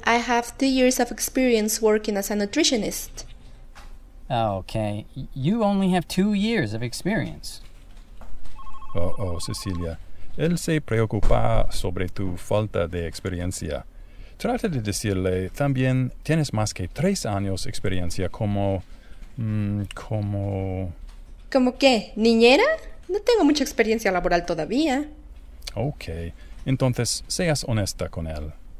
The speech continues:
Speaker 1: Well, I only have two years of experience, but I have a lot of energy and I learn very quickly.
Speaker 2: Oh, okay, very good.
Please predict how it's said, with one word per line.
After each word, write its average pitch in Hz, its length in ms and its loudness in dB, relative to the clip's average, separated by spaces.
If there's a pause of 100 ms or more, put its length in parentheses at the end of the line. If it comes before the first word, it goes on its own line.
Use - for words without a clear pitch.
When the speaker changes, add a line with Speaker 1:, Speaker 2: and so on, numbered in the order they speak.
(1200)
Speaker 1:
Well, 330 380 4 (420)
I 349 160 6
only 392 240 4
have 311 340 4
two 294 120 4
years 262 640 4 (140)
of 247 160 4
experience, 240 720 4
but 254 220 2
I 233 100 6
have 226 200 4
a 220 80 8
lot 220 260 6
of 247 200 0
energy 214 440 4
and 202 140 -2
I 202 100 0
learn 202 400 2
very 220 220 4
quickly. 196 480 -4 (1200)
Speaker 2:
Oh, 143 440 -2
okay, 151 340 0
very 160 280 2
good. 151 480 4